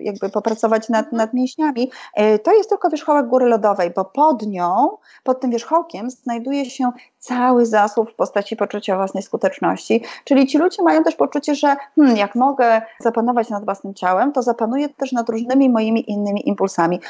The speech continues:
Speaker 1: Oni się zapisują na studia, zmieniają swoje życie, wychodzą z toksycznych związków, odnajdują sobie siłę do tego, żeby aktywnie zmieniać swoje życie. Więc jakby, e, rekomenduję odnalezienie równowagi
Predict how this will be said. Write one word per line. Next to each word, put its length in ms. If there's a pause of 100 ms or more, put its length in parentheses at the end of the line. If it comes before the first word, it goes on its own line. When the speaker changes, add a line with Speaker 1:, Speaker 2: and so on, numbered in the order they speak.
(120)
Speaker 1:
Oni 140
się 100
zapisują 480
na 160
studia, 580 (260)
zmieniają 380
swoje 300
życie, 220
wychodzą 300
z 60
toksycznych 520
związków, 460
odnajdują 560
sobie 240
siłę 400 (260)
do 120
tego, 240
żeby 300
aktywnie 420
zmieniać 360
swoje 360
życie. 400 (300)
Więc 220 (140)
jakby, 340 (260)
e, 280 (180)
rekomenduję 800
odnalezienie 640
równowagi 560